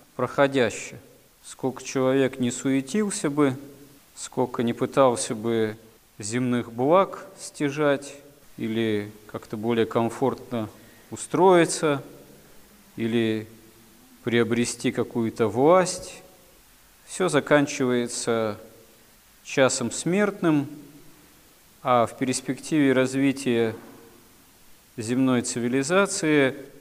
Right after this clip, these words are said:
все все равно закончится крахом самой цивилизации и вторым пришествием Христовым, и всеобщим воскресением из мертвых, и страшным судом, и уже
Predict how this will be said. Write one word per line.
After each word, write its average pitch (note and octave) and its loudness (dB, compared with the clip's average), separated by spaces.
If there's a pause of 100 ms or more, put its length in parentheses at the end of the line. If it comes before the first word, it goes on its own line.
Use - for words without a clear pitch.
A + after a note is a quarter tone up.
(320)
все C#3 -2
все - -8
равно D3+ 0 (680)
закончится B2+ -2 (400)
крахом C3+ 2
самой A#2 -6
цивилизации C#3 -4 (460)
и B2+ -4
вторым C#3+ 2
пришествием C3 -2
Христовым, D#3 0 (500)
и A#2+ 0
всеобщим B2+ -2
воскресением A#2+ -2
из A2+ -6
мертвых, E3 -2
и A#2+ -4
страшным A#2+ -2
судом, C#3+ 0
и A#2+ 0
уже A#2 0